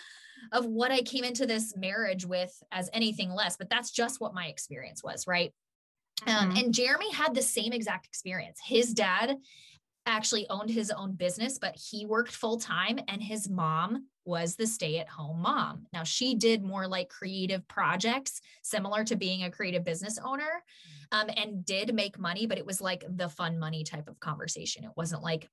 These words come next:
Speaker 1: paying my bills money. Um, and so we both came into the marriage with this example of he works, I care for children, which is so, like,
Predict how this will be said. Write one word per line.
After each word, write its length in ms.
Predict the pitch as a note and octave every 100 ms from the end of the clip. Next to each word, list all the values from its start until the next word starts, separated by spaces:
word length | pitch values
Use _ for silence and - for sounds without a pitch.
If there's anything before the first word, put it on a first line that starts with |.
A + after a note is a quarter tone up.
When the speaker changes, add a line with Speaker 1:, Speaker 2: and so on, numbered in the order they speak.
| -
Speaker 1:
paying 400 | - F3 D3+ D#3
my 160 | B2
bills 340 | - - - -
money. 380 | - - A3 A3+ - - - - - -
Um, 300 | A3 G#3+ F#3+ F#3
and 160 | A3 A3
so 220 | B3 A3+
we 160 | B3
both 340 | A3+ A3 C#4 -
came 180 | C#4 A#3
into 180 | A#3
the 80 | A#3+
marriage 280 | A#3+ D4+ A3+
with 160 | F#3+ -
this 220 | G3 -
example 680 | G3 F3 G3 A3 - - -
of 500 | F3+ F3 F3 E3+ E3 - - _ _
he 280 | - - C4
works, 560 | A3+ G#3 G3+ G3+ - - _ _
I 220 | - E3+ E3
care 240 | - D#3+
for 180 | D#3 D#3+
children, 640 | - D#3 D3+ - D3+ - - _ -
which 180 | G3 -
is 180 | A3 -
so, 300 | G3+ G3 G3
like, 380 | F#3+ F3 -